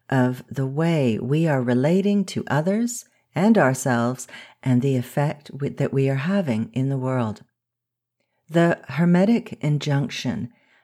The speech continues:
"Man, know thyself," is very important to helping us create a harmonious life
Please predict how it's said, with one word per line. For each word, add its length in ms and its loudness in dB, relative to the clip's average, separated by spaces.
"Man, 680 2
know 340 0
thyself," 680 -4
is 340 -2
very 880 0
important 840 0
to 520 -2
helping 540 0
us 300 -2
create 560 -2
a 140 -4
harmonious 1080 0
life 480 -2